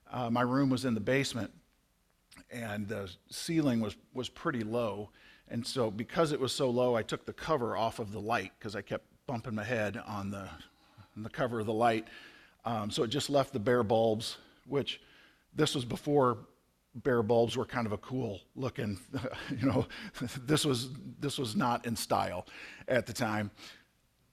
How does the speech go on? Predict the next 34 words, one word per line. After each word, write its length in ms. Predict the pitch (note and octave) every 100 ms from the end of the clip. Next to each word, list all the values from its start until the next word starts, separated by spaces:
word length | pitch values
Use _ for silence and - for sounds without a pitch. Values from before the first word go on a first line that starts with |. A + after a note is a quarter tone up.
| _ -
One 140 | D#3+
day 320 | D3 C#3+ C#3+ B2 - C3
in 100 | A#2
the 40 |
morning, 400 | C3+ D3+ D3 C#3
getting 220 | A#2+ A2
ready, 400 | B2+ C3 B2+ A#2+
I 60 | G2+
put 220 | - -
my 200 | A#2 G#2 G2+ -
arm 220 | B2+ A#2+
through 180 | C#3+ A#2
the 100 | A2
sleeve 480 | - C3 B2 B2
and 140 | G#2+ G2 _ _ _ _
punched 340 | - D3 -
out 260 | C3+ A#2+ A#2
one 120 | B2
of 40 |
the 60 | G#2+
bulbs 400 | G#2 A#2 G#2 G#2+
on 140 | G2+
accident. 520 | G#2+ A2 - G2 G2+ - _ _ _ _ _ _ _ - -
And, 360 | B2+ A#2 A2 A2
uh, 200 | G#2 G#2 - - - -
and 100 | C3+
so 160 | F3 C#3+
for 140 | D#3
the 100 | C3+
next 220 | C#3 C3+
several 280 | F3+ C#3+ C3
weeks, 440 | C#3 C3+ - - - -
I 80 | A#2
just 320 | A#2 A2+ -